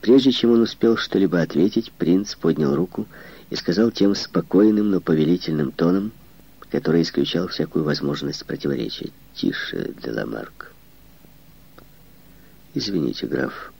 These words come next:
Абенахара, но заверения испанцев, которые они дают еретикам, до сего времени были таковы, что не исключали необходимости принимать меры предосторожности.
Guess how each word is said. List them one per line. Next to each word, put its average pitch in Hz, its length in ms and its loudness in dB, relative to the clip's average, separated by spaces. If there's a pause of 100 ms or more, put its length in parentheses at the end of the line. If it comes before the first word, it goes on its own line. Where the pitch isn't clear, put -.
Абенахара, 65 720 -6 (2250)
но 82 220 2
заверения 117 440 6
испанцев, - 760 -2
которые 98 560 2 (220)
они 82 240 -2
дают 85 280 2
еретикам, 175 680 -4
до 160 80 -6
сего 82 240 -4
времени 78 400 -4
были 69 180 -4
таковы, 69 460 -4 (680)
что - 220 -2
не 80 140 4
исключали 107 460 2
необходимости 104 680 2
принимать 95 480 -2
меры 87 280 0
предосторожности. - 1040 -8